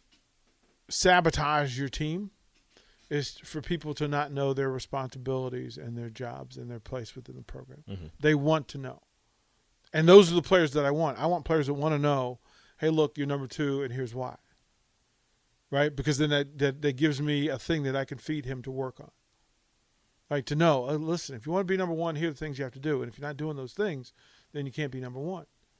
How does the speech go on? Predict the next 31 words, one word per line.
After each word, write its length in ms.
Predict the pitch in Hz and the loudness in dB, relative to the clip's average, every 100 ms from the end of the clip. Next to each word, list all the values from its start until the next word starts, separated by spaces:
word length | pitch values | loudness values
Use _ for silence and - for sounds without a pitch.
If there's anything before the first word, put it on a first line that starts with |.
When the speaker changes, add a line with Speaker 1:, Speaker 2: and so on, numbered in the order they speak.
| _ _ _ _ _ _ _ | _ _ _ _ _ _ _
Speaker 1:
Like, 140 | 156 147 | 0 6
those 220 | 202 165 | 6 6
are 20 | |
coaching 400 | - 208 - 156 | 4 4 2 -6
tools. 360 | - 127 123 131 | -6 -6 -6 -6
Those, 160 | 151 | -4
that's 220 | 139 147 | -4 -4
ambition, 560 | 151 131 135 175 - 139 | -4 -2 0 -2 -2 -6
motivation, 1000 | 127 123 135 175 - 139 127 123 143 143 | -6 -4 0 0 -2 -8 -10 -12 -16 -14
inspiration, 720 | 147 160 - 147 170 160 139 127 | -10 -10 -4 0 0 -2 -8 -12
uh, 80 | 131 _ - | -16 _ -20
responsibility, 920 | - 165 151 139 139 156 139 131 - _ - _ _ 139 | -8 -6 -6 -4 0 0 0 -4 -10 _ -20 _ _ -12
uh, 160 | 135 | -12
accountability. 760 | 139 170 165 139 180 175 135 135 | -4 0 2 6 6 6 4 -4
I 120 | 131 139 | -8 -6
can't 280 | - 190 - - _ | -4 -4 -4 -20 _
hold 200 | 190 190 | 4 4
you 80 | 175 | 4
accountable 400 | - 185 190 160 | 2 0 0 -2
for 140 | 165 | -4
anything 400 | 175 180 151 151 | -2 -2 -4 -6
if 180 | 147 127 | -6 -4
you, 100 | 165 156 | -4 -2
if 140 | 143 | -4
I 160 | 151 147 | -2 -2
don't 220 | 160 147 | -4 -4
have 180 | 156 143 | -6 0
goals 320 | 156 214 156 | 0 0 -2
in 80 | 113 | -10
place. 320 | 69 - _ | -14 -16 _
Speaker 2:
Mm-hmm. 240 | 104 90 | -12 -12